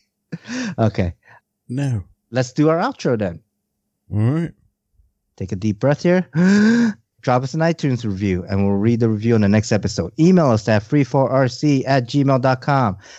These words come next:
Speaker 1: Like us on Facebook, facebook dot com slash free four R C podcast.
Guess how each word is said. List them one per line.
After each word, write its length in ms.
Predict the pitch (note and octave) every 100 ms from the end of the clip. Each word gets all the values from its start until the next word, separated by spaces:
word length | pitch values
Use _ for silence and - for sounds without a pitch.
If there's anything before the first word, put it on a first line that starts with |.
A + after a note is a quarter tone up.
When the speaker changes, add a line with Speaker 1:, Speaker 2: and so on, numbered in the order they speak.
| -
Speaker 1:
Like 180 | C3 C#3
us 120 | C#3+
on 120 | D#3+ D3+
Facebook, 540 | F3+ F3 - D#3 B2+
facebook 320 | C#3 C3 D3
dot 180 | C#3 C#3+
com 300 | - E3 D#3
slash 280 | C3+ D3 C#3+
free 120 | D#3+
four 200 | D3+ D#3
R 80 | D3
C 160 | - D#3
podcast. 920 | E3+ E3 - D#3 C3+ A#2 F#2 F#2+